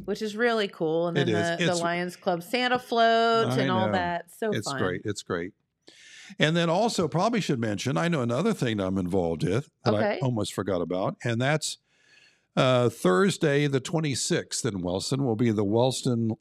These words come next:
Speaker 2: Lions Club Halloween Parade.
Speaker 1: Really?
Speaker 2: Yeah, at six o'clock.
Speaker 1: So
Speaker 2: So
Speaker 1: what is that all about?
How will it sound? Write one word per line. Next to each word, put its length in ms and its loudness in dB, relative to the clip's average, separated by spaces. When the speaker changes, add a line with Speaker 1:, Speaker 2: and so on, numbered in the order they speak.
Speaker 2:
Lions 440 0
Club 280 -4
Halloween 560 -2
Parade. 520 -2
Speaker 1:
Really? 720 2
Speaker 2:
Yeah, 160 4
at 100 -2
six 300 -2
o'clock. 500 -4
Speaker 1:
So 220 -2
Speaker 2:
So 60 -2
Speaker 1:
what 140 4
is 120 -2
that 220 0
all 180 2
about? 500 -2